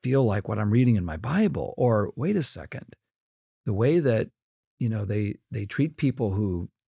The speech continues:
don't toe the line around here, that's not, that's, like, unhealthy." Or the way they make these legalistic rules that I don't even find in my Bible, but the way they judge it, you know,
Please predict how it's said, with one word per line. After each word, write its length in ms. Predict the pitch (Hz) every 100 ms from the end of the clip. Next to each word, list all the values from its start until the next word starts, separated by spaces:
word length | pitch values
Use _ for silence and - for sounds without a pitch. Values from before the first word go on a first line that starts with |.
| -
don't 280 | 127 123 -
toe 160 | 131 139
the 100 | 104
line 320 | 107 143 170
around 320 | 101 92 90
here, 240 | 87 78 78
that's 260 | 160 -
not, 220 | 185 139 - _ _ _ _ _
that's, 220 | 117 - 151
like, 260 | 131 - -
unhealthy." 680 | 127 113 98 143 156 - 67
Or 140 | 92 98
the 100 | 104
way 200 | 135 180
they 100 | 110
make 200 | 120 -
these 200 | 101 90
legalistic 600 | 123 190 165 156 120 -
rules 460 | 113 170 139 80
that 180 | 107 98
I 100 | 110
don't 120 | 175
even 140 | 135 101
find 220 | 117 123
in 60 | 110
my 140 | 101
Bible, 680 | 117 - 127 214 180 71 - _ _ _ _ _
but 100 | -
the 60 | 110
way 120 | 143
they 120 | 143
judge 320 | 95 113 156 220
it, 100 | -
you 80 |
know, 140 | 120